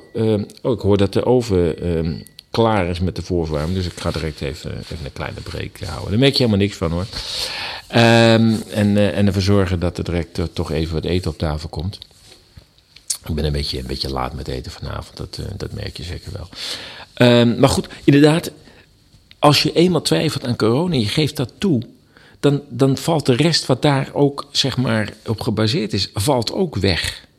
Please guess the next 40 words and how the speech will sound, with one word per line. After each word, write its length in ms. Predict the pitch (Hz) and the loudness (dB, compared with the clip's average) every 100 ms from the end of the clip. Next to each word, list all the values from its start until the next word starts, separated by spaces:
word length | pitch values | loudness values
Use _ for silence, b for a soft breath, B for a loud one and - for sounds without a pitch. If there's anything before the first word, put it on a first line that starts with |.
| _ _ _ _ _ b b | _ _ _ _ _ b b
En 120 | 107 | -4
dat 100 | 98 | 0
is 140 | 98 | 0
doodeng. 540 | 95 127 127 135 120 82 - - - - _ _ _ B B B B B B B | 4 4 2 0 -2 -2 -6 -14 -14 -16 _ _ _ B B B B B B B
En 140 | 107 | -2
dat 120 | 113 | 0
is 100 | 107 | 0
precies 340 | - 104 120 - | 0 0 0 0
wat, 200 | 107 - | -2 0
wat 160 | 104 | 0
Ford 200 | - 113 | 2 4
ook 140 | 101 - | 4 0
zegt. 260 | 135 104 | -2 -2
Het 180 | 90 87 | -2 2
beeld 280 | 117 127 131 | 4 4 2
loslaten, 720 | 107 135 113 101 107 107 120 | 4 4 2 0 0 0 -2
dat 120 | 107 | -2
bedreigt 360 | 98 92 101 95 | 0 0 0 0
het 160 | 90 - | -4 -2
comfort. 640 | 95 90 - 135 117 - 90 - _ _ _ B B B B B B | -2 -2 0 2 2 -2 -8 -16 _ _ _ B B B B B B
Immers, 300 | - 117 127 | 2 4 4
het 220 | 110 90 - | 0 -2 -4
zorgeloos 880 | 85 98 120 143 - 120 107 101 - | -2 2 2 0 -2 0 0 -2 -2
door 200 | 101 95 | 0 2
het 120 | 90 | 2
leven 320 | 95 107 87 | 2 2 -2
dwarrelen 640 | 80 90 98 80 82 90 - | 2 4 4 2 -2 -4 -6
is 180 | 85 80 | -6 -2
dan 260 | 82 76 - _ | -2 -2 -8 _
voorbij. 600 | - - 80 110 90 - - _ _ _ _ _ _ B B B B B | -8 -2 2 4 4 0 -10 _ _ _ _ _ _ B B B B B
Ja, 160 | B 151 | B 4
en 80 | 120 | 4
dat, 160 | 147 - | 2 2
dan, 220 | 123 131 | 2 4
dan 100 | 135 | 6
moet 180 | 147 143 | 4 4
je 80 | - | 0
ook 140 | 104 | 0
zelf 280 | 143 165 120 | 0 0 -2
bepalen 600 | 95 - 95 80 76 | -2 0 2 2 0